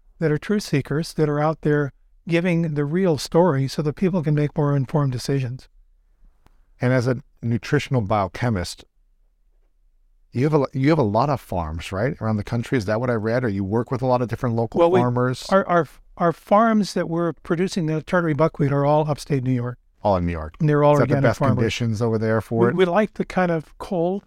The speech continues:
Speaker 1: winters, and we like the, the buckwheat. The tartary buckwheat likes to be challenged 'cause it's this hardy plant, so it likes northern climates. It likes the kind of, uh, soil, um, that kind of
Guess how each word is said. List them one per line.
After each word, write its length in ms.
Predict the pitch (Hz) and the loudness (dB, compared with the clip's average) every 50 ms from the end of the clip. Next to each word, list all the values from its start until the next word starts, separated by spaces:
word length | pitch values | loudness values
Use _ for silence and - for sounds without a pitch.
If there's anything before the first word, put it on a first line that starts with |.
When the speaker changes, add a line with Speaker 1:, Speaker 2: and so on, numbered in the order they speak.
| _ _ _ | _ _ _
Speaker 1:
winters, 500 | 170 160 165 165 170 180 175 - - - _ - | -2 0 2 4 2 2 0 -2 -6 -8 _ 0
and 300 | 180 156 156 156 156 147 | 2 4 4 4 2 2
we 120 | 147 151 | 2 2
like 220 | 156 160 170 170 - - | 4 4 2 0 -2 -4
the, 140 | 175 151 131 | -4 -2 0
the 180 | 156 147 131 - _ _ _ _ _ _ - | 0 -2 -2 -4 _ _ _ _ _ _ -10
buckwheat. 460 | 156 139 185 202 - - 196 196 156 | 0 2 2 2 2 -2 -4 -2 0
The 100 | 151 151 | 0 0
tartary 320 | - - - 190 202 180 147 | 0 2 0 2 2 2 2
buckwheat 340 | 165 170 - - 160 143 | 2 0 0 0 -2 0
likes 220 | 147 151 165 160 - | 2 2 0 0 -2
to 100 | - 175 | -6 -6
be 140 | - 156 131 | -4 -4 -4
challenged 520 | - - 151 151 160 180 208 - - - | -2 -2 0 0 0 0 -2 -4 -8 -2
'cause 180 | - 165 151 151 | -2 0 2 2
it's 180 | 151 139 - - | 0 -2 -2 -4
this 140 | 147 131 - | -4 -4 -2
hardy 240 | - 165 160 165 156 | 0 2 2 2 2
plant, 360 | - 165 151 151 170 170 - _ - - - _ _ _ | 0 0 0 0 0 -2 -4 _ -20 -20 -20 _ _ _
so 140 | - - 147 | -4 -2 -2
it 60 | 147 | 2
likes 280 | 147 151 160 - - - | 2 2 0 0 -2 -2
northern 320 | 156 156 160 156 156 147 | 0 0 2 2 0 -2
climates. 400 | - - 156 151 151 151 - - | 0 0 0 2 0 0 0 -2
It 80 | 151 147 | -2 0
likes 300 | 151 151 156 151 - - | 0 0 0 -2 -2 -6
the 80 | - 147 | -8 -6
kind 220 | - 175 160 156 | -2 -2 0 0
of, 240 | 143 120 - - - - - | 0 -2 -6 -12 -14 -8 -4
uh, 220 | 151 135 131 127 | -2 -2 -2 -2
soil, 440 | - - 156 147 151 151 170 180 - _ _ _ _ _ _ _ _ _ _ | -2 0 0 2 2 2 0 -2 -4 _ _ _ _ _ _ _ _ _ _
um, 380 | - 151 135 135 135 131 139 135 | -2 0 2 2 2 2 0 0
that 220 | 143 139 - - | 0 -2 -2 -4
kind 160 | - - 156 143 | -2 0 0 0
of 120 | 131 | 0